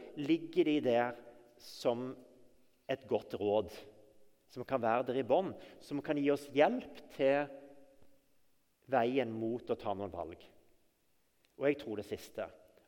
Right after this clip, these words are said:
Og jeg ser at Jesus tar, på en måte, den diskusjonen på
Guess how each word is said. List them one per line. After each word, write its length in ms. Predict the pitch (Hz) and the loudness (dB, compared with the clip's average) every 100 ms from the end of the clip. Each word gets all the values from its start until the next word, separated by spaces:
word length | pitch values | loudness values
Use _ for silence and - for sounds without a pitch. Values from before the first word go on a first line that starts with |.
| _ | _
Og 120 | 131 | 0
jeg 440 | 147 - - - - | 0 -4 -18 -20 -6
ser 300 | - 175 165 | 4 4 4
at 80 | 147 | 0
Jesus 480 | 175 180 208 196 - - - - - - | 0 0 -6 -8 -12 -20 -20 -20 -20 -20
tar, 280 | - 156 175 | -2 2 2
på 40 | |
en 60 | 175 | 2
måte, 140 | 147 143 | 0 0
den 160 | 135 | -2
diskusjonen 480 | 135 - - 139 135 | -6 -10 -4 -2 -2
på 140 | 143 | -6